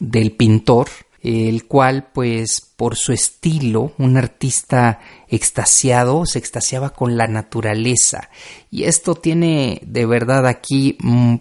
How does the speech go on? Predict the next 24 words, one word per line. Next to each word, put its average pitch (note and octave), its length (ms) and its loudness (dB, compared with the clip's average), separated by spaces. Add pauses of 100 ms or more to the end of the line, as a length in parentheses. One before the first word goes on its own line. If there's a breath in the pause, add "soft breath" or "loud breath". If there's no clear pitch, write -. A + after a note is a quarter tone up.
cabida, C3+ 640 -2 (480 loud breath)
ya B2+ 280 0
que C#3+ 200 -4
cuando, A#2 640 -2 (260 loud breath)
no C3+ 200 2
sé D#3+ 160 0
si B2 160 0
te - 100 0
ha B2+ 120 -2
pasado, A2+ 560 -2 (320)
a A2 120 -6
ti A#2+ 160 -4
que A#2+ 120 2
me A2+ 60 4
estás A2 220 0
escuchando, A2 580 -2
cuando A#2+ 260 2
ves B2+ 220 -2
un C3 320 0
atardecer, A2+ 840 -2 (360 loud breath)
te - 120 0
quita - 260 -4
el A#2 100 0
aliento. G#2+ 640 -2